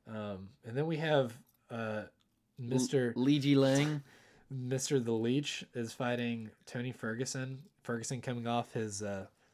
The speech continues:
Speaker 1: soccer kick.
Speaker 2: Four
Speaker 1: And
Speaker 2: months. It's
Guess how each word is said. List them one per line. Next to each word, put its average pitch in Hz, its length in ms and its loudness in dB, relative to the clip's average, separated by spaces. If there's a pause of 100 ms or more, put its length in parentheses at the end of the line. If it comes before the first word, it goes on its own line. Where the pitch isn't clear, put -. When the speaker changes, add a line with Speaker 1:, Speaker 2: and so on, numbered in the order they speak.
Speaker 1:
soccer 120 440 -2
kick. - 400 -8 (540)
Speaker 2:
Four 202 200 10
Speaker 1:
And 226 60 8
Speaker 2:
months. 175 460 6 (320)
It's - 80 -10